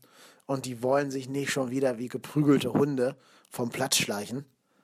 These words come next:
Die wollen jetzt endlich ihr Tor schießen. Die hatten Bock. Das hat Stöger auch ein bisschen befeuert,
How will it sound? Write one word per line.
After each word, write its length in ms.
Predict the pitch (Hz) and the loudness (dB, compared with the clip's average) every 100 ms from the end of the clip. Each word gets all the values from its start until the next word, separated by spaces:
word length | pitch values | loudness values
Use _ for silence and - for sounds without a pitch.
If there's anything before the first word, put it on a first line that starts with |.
| _ _ _ - | _ _ _ -6
Die 140 | 131 | 0
wollen 300 | 123 131 147 | 4 6 6
jetzt 180 | 139 - | 2 -4
endlich 380 | - 123 127 - | -4 -4 -6 -8
ihr 100 | 117 | -2
Tor 220 | 131 127 | 2 4
schießen. 400 | - 190 - - _ _ _ _ _ | 2 0 -4 -6 _ _ _ _ _
Die 120 | 117 120 | -4 -2
hatten 220 | - 123 | -2 2
Bock. 260 | 120 - - _ _ _ _ _ _ _ _ _ _ _ | 0 0 -8 _ _ _ _ _ _ _ _ _ _ _
Das 140 | - 127 | -2 0
hat 120 | 160 | 2
Stöger 360 | - 190 180 151 | 4 6 6 4
auch 100 | 135 | 2
ein 100 | 127 | 0
bisschen 280 | - 131 | 0 0
befeuert, 560 | 113 - - 214 220 208 | 0 4 6 6 4 -2